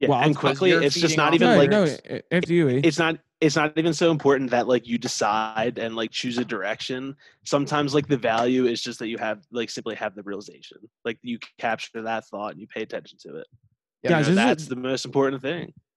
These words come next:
Speaker 2: This was a really beautiful conversation. I just wanted to
Speaker 1: Yeah,
Speaker 2: say
Speaker 1: we're
Speaker 2: that.
Speaker 1: gonna do this, uh, for the next, I have two more,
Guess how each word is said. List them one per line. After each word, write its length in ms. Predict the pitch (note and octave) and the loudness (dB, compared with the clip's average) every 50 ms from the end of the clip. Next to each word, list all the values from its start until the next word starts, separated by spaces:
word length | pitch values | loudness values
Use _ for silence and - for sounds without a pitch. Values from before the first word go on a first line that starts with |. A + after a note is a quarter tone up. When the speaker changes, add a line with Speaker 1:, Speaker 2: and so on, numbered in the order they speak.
| _ _ - | _ _ 0
Speaker 2:
This 160 | F3 G3 G3+ | 2 2 4
was 100 | C#4 C4+ | 4 4
a 80 | A#3+ | 6
really 280 | F#3+ D#3 D#3+ E3 D#3+ D3+ | 6 6 6 6 6 6
beautiful 300 | C#3 D3 D3 C#3 B2 A#2+ | 6 6 6 6 4 2
conversation. 560 | - B2+ A#2+ A#2 A2+ G#2+ - A#2+ A2 G#2 A2 A2 | 2 0 0 0 -2 0 0 0 0 0 -2 -2
I 40 | |
just 120 | A#2 A2 - | -2 0 2
wanted 180 | C#3 C3 A#2 A#2 | 2 2 2 4
to 40 | E3 | 4
Speaker 1:
Yeah, 60 | F3+ E3+ | 4 4
Speaker 2:
say 40 | - | 4
Speaker 1:
we're 100 | C#3 - | 4 4
Speaker 2:
that. 60 | D#3 | 4
Speaker 1:
gonna 120 | E3 E3+ | 4 4
do 160 | D#3 D#3 F3 F3+ | 6 6 6 6
this, 320 | G3 G3 F#3 - - - | 6 4 4 2 -2 -2
uh, 240 | F3+ E3 D#3 D#3 D#3 | 0 2 4 4 4
for 140 | D3 - E3+ | 2 2 0
the 100 | D3+ D3 | 0 0
next, 260 | C#3 C#3 C#3 C#3 - | 0 0 0 -2 0
I 140 | - C3+ D#3 | 2 2 2
have 120 | E3 D#3 | 2 2
two 220 | D3 - - C#3 C#3+ | -2 -2 -2 0 0
more, 480 | C#3 A#2+ A2+ A2+ A#2+ B2+ C3+ C#3+ C#3+ | 0 -4 -6 -4 -4 -4 -4 -4 -6